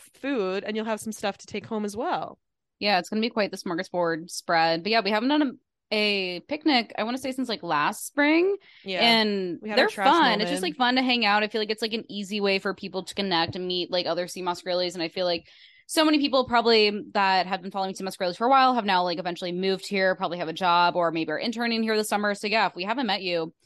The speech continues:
Speaker 2: definitely come up and say hello. We would love to take photos with you all. Um, it'll be a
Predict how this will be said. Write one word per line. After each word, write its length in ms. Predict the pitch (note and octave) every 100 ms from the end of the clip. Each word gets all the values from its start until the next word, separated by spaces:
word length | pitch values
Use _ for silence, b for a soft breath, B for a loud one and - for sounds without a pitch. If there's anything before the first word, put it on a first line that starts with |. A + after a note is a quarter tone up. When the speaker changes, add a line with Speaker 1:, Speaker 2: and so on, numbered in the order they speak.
| b b
Speaker 2:
definitely 320 | - G#3 C4+ B3+
come 120 | B3
up 160 | A3+
and 80 | G#3+
say 140 | G3+ G3+
hello. 400 | G3 F#3 F#3 F#3
We 140 | G3
would 160 | F3+ F3+
love 140 | F#3
to 80 | F3+
take 180 | G3 E3
photos 260 | F#3+ F3+ F#3+
with 120 | F3+
you 160 | F#3+
all. 480 | F3+ F3 F3 F3 F#3 -
Um, 440 | F3+ E3+ E3 D#3+
it'll 160 | F3 F#3
be 200 | G3 F#3
a 260 | F3 E3+